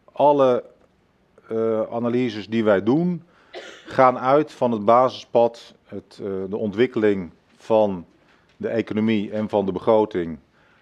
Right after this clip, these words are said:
bij ongewijzigd beleid tot en met twintig achtentwintig. En dat is steeds in reële termen, dus in prijzen van twintig vierentwintig, eh, gecorrigeerd voor inflatie. Hier ziet u voor de overheidsuitgaven dat,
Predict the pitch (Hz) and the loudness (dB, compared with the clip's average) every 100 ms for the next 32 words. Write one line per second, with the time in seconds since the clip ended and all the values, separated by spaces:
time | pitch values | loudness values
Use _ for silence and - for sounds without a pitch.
0 | _ 95 98 139 143 139 104 101 95 80 | _ 0 0 0 -2 0 2 2 2 -4
1 | 80 95 92 85 - - - 117 104 87 | -4 0 2 0 -6 -16 -10 -8 -6 -6
2 | - - 95 - - 104 92 - 123 143 | -8 -8 -10 -8 -10 -10 -8 -4 -4 -6
3 | - - _ _ _ _ _ - 104 104 | -14 -16 _ _ _ _ _ -6 -2 0
4 | 127 120 - 107 104 - - - _ 123 | -2 -4 0 2 2 -2 -16 -20 _ -4
5 | 110 98 95 117 - 92 107 110 127 113 | -2 0 -4 -10 -12 -2 2 4 2 0
6 | 113 110 117 110 101 - 101 92 101 - | 2 4 2 0 -6 -6 -8 -10 -12 -10
7 | 98 104 110 104 98 87 98 92 90 - | -2 2 2 0 -6 -8 -4 -4 -4 -6
8 | 80 - - 85 80 85 85 - - 92 | -8 -8 -10 -10 -8 -8 -8 -14 -14 -16
9 | - 90 87 87 90 87 85 - 80 76 | -16 -16 -8 -6 -2 -4 -4 -8 -8 -8
10 | - 92 85 98 78 67 - - - - | -10 -12 -8 -4 -4 -6 -14 -20 -20 -20
11 | - _ - 135 131 151 165 151 151 - | -20 _ 0 2 2 0 -2 -2 -4 -6
12 | - 120 120 160 151 143 139 127 123 120 | -4 2 4 4 4 2 0 -2 2 4
13 | 120 110 107 107 - - | 2 0 0 0 -2 -12